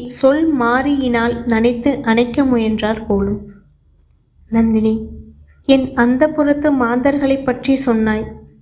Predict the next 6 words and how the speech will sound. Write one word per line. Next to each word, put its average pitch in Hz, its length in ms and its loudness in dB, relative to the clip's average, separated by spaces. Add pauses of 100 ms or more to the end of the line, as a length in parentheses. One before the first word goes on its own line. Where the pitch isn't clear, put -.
(480)
பழமையான 285 640 0 (140)
பழுவூர் 294 540 2
மன்னர் 262 460 -2
குலம் 269 360 2
நீடித்து 277 540 -2
வளர 247 280 0